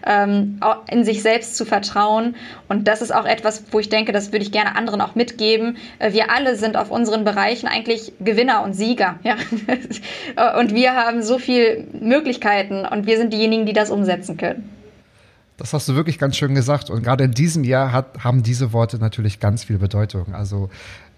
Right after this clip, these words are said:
Speaker 2: wenn ihr das bis hierhin geschafft habt, liebe Leute, ihr seid Gewinner, weil es ist, das Jahr war nicht ganz easy.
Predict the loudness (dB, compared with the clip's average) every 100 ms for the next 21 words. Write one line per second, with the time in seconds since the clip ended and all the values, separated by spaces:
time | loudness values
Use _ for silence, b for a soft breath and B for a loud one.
0 | _ _ 0 2 2 0 0 0 2 4
1 | 4 0 -2 -2 0 4 4 4 2 0
2 | -4 -2 2 2 0 0 0 4 4 4
3 | 2 -4 -4 -4 -6 -4 0 2 2 2
4 | 2 0 0 0 0 0 2